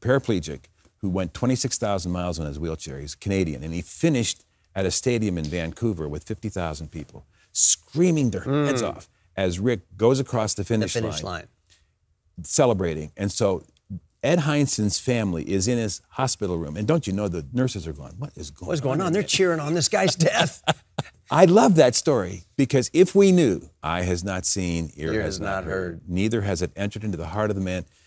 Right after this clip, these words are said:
Speaker 1: heart of man, the things that God has prepared for
Speaker 2: Wow.
Speaker 1: them." If we really knew that and embraced that and believed it, a lot of things would change.
Speaker 2: I, I think this is where the, the, the fruit of our fearless faith,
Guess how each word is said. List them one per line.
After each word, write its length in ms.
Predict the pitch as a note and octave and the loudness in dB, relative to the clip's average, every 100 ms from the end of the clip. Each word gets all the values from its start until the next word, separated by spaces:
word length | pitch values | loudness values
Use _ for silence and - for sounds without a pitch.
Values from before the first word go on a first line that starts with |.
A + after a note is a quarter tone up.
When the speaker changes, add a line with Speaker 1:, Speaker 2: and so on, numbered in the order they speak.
| _ _ - | _ _ -10
Speaker 1:
heart 220 | G#2+ A#2+ | 2 4
of 80 | F#2+ | 4
man, 180 | F#2+ E2+ | 2 2
the 80 | F2+ | 0
things 260 | - B2 | 2 2
that 100 | G#2+ | 0
God 180 | F#2 G2+ | -2 -2
has 80 | F#2 | -2
prepared 320 | - - F#2 | -6 -4 -2
for 60 | A#2 | -2
Speaker 2:
Wow. 100 | G2+ | -6
Speaker 1:
them." 80 | D#2+ - | -10 -2
If 200 | A#2+ - | -2 4
we 100 | A#3+ | 6
really 420 | G#3+ G#3 C3+ G2+ - _ _ - | 8 8 6 2 -6 _ _ 0
knew 280 | D3+ A3 | 6 8
that 360 | B2 F#2+ G2 - - | 8 4 2 -4 -4
and 160 | G#2+ | -2
embraced 460 | G2 G2 D3 F#3 - | 0 2 4 4 2
that 180 | F#2+ F#2+ | -2 0
and 140 | G2 | -2
believed 360 | G#2+ F#3+ G3 F#2 | 4 6 6 4
it, 180 | C2+ - _ _ _ _ _ _ - | -6 -10 _ _ _ _ _ _ -4
a 80 | F2 | 0
lot 180 | A2 G#2 | 0 0
of 60 | |
things 240 | F2 E2 D2+ | -4 -8 -8
would 120 | C#2+ | -10
change. 420 | - G2 A#1+ - - | -8 -8 -10 -16 -8
Speaker 2:
I, 100 | E3+ E3 | -6 -4
I 80 | |
think 220 | D3+ G3+ C3+ | -2 0 0
this 180 | G#3 | 0
is 120 | F#3+ D3 | 0 0
where 340 | E3 F#3 D3+ - - - - | 0 0 -2 -8 -14 -12 -4
the, 240 | B2 - | 0 0
the, 200 | C3 C3 C3+ | 2 0 2
the 140 | C3 | -2
fruit 600 | - - - F3+ A3 - - F#2+ | -2 -8 -2 2 2 -2 -10 -6
of 280 | C3+ A#2+ G2+ | -2 -2 -4
our 220 | B2+ A#2+ | -4 -4
fearless 680 | A2 - - F3 F3+ F3+ - | -6 -10 0 2 2 0 -2
faith, 680 | - - E3 A2 F#2 - - | -6 -4 -2 -2 -6 -14 -20